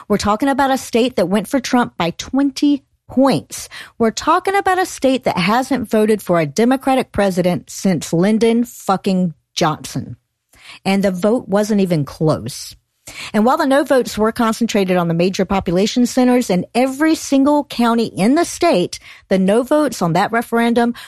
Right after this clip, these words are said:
were significantly higher than the Trump votes in twenty twenty. In other words, everywhere in Kansas, people moved left for the sake of this vote. Now, I don't want to start counting unhatched chickens just yet, but this could be huge news.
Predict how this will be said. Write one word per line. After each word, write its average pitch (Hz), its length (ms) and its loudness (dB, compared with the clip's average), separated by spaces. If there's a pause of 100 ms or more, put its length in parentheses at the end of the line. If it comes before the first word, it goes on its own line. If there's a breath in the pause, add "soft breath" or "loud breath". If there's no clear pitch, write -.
(120)
were 185 120 2
significantly 220 760 2
higher 202 380 2
than 180 160 -2
the 160 80 0
Trump 208 320 -2
votes 180 320 -2
in 170 100 0
twenty 147 300 0
twenty. - 340 -8 (800)
In 240 100 2
other 285 180 2
words, 285 320 -2 (200)
everywhere 269 580 2
in 262 140 0
Kansas, 170 580 0
people 240 380 0
moved 208 380 2
left 175 420 0
for - 200 -4
the 156 100 -2
sake 160 320 -2
of 139 100 -2
this 139 220 0
vote. - 480 -6 (1080)
Now, 240 280 0 (140)
I 302 100 0
don't 381 100 0
want 381 120 2
to 311 60 -2
start 247 240 0
counting 240 400 2
unhatched 196 540 0
chickens 202 440 0
just - 360 -2
yet, 151 260 0 (280 loud breath)
but 208 140 -2
this 262 200 0
could 254 180 0
be 233 140 2
huge 262 720 0
news. 247 640 2